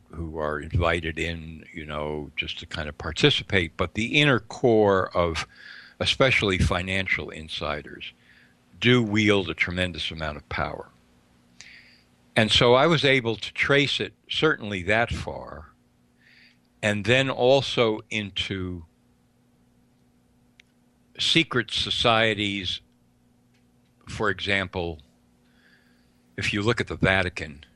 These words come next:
you're looking at a complex of control and power. Not the Vatican that we see,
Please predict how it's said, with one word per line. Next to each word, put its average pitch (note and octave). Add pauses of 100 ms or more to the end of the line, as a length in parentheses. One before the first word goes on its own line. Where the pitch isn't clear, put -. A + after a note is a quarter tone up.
(320)
you're F2+
looking F#2+
at E2
a D#2
complex -
of D#2
control D2+
and -
power. - (1700)
Not C#3
the A2+
Vatican A2
that E2
we G2+
see, C2+